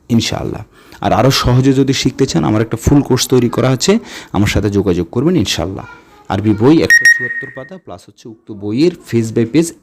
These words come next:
একশোটি ভিডিও ক্লিপ তৈরি করা আছে, সাথে একটা স্পেশাল অফার আছে। স্পোকেন ইংলিশ আটশত পাতার তিনটি বই এবং একটি হিন্দি বই সম্পূর্ণ ফ্রিতে পেয়ে, পেয়ে যাবেন ইনশাআল্লাহ। Let's get started, come to point। সর্বপ্রথমে আমি এখানে যে শব্দটি লিখেছি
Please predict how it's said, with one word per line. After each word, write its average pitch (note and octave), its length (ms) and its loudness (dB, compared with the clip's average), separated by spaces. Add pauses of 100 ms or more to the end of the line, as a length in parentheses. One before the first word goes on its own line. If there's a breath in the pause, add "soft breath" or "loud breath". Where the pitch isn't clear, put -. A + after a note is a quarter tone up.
একশোটি F3+ 520 -4
ভিডিও B2+ 420 2
ক্লিপ F3+ 240 -2
তৈরি G#2 200 0
করা E2 200 -6
আছে, D2 200 -8
সাথে A2+ 280 -6
একটা A#2 180 -6
স্পেশাল F#2+ 420 -6
অফার C#2+ 280 -4
আছে। F3+ 260 -4 (400 loud breath)
স্পোকেন - 360 -4
ইংলিশ C3 260 -2
আটশত A2+ 360 -10
পাতার B2 320 -8
তিনটি A#2+ 260 -4
বই G3 200 -4
এবং A#2+ 160 -4
একটি G2+ 220 -8
হিন্দি F#2+ 300 -4
বই D#3+ 160 -2 (840)
সম্পূর্ণ G2+ 400 -2
ফ্রিতে G#2 320 -6
পেয়ে, F#2 300 -8 (120)
পেয়ে A2 120 0
যাবেন F2+ 220 -6
ইনশাআল্লাহ। F#2 420 -6
Let's A#2 340 0
get G2+ 120 -2
started, B2 440 -4
come G2+ 320 -6
to G2 200 -12
point। F3+ 340 0
সর্বপ্রথমে C#3+ 920 0
আমি F#3+ 140 0
এখানে E3+ 200 0
যে D#3 120 2
শব্দটি A#2+ 460 -2
লিখেছি D3 560 2